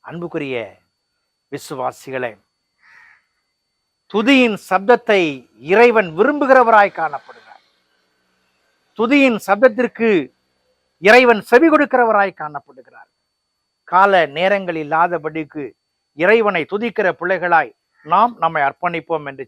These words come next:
சொன்னால் வெற்றியின் சிகரத்தை எட்டுவோம் என்பதில் எந்த மாற்றங்களும் இல்லை.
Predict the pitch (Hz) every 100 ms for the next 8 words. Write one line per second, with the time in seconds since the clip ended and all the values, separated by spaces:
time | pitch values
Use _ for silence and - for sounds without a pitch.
0 | - 135 135 107 _ _ _ _ 131 190
1 | - 240 202 - 165 165 - 139 156 -
2 | 208 202 160 147 135 131 117 _ _ _
3 | 139 180 180 165 175 - 180 165 160 165
4 | 165